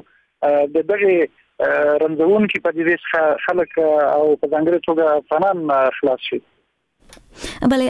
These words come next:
Speaker 2: وصل صاحب، که دا راته ووایاست چې په دې غونډه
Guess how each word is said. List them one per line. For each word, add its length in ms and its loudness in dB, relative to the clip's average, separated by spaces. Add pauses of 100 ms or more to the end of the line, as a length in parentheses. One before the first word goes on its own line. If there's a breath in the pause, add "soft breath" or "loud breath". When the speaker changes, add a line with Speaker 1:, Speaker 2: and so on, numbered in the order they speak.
(840)
Speaker 2:
وصل 300 -4
صاحب، 500 -4
که 80 0 (400)
دا 140 -2
راته 100 -4
ووایاست 240 -2
چې 220 0
په 220 0
دې 120 2
غونډه 200 2